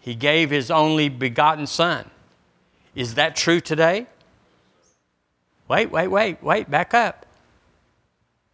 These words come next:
"For God so loved the world, he gave his only begotten son." Is Jesus the only begotten? He was then. But now I'm here. Are you here?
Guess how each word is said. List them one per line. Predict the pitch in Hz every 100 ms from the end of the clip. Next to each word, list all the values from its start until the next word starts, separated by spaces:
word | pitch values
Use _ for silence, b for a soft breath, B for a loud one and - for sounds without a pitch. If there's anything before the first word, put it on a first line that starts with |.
| _
"For | -
God | 113 143 170
so | -
loved | 180 165
the | 151
world, | 170 180 139
he |
gave | 147 156 160
his | 139
only | 151 151 143
begotten | 131 147 139 127
son." | 180 170 127
Is | 131
Jesus | 127 151 175 180 -
the | 160
only | 160 170
begotten? | 160 156 160 180 202 233 _ _ _ _ _ _ _ _ _ _ _ _ _ _ _
He | 123
was | 131 143 113
then. | 127 185 277 208 233 _ _ _ _ _ _ _ _ _ _ _ _ _ _ _ _ _ _ -
But | 120 165
now | 226 285
I'm | 277 349 311
here. | 240 143 92 - _ _ _ _ _ _ _ _ _ _ -
Are | 143
you | 151 196
here? | 208 247 294 320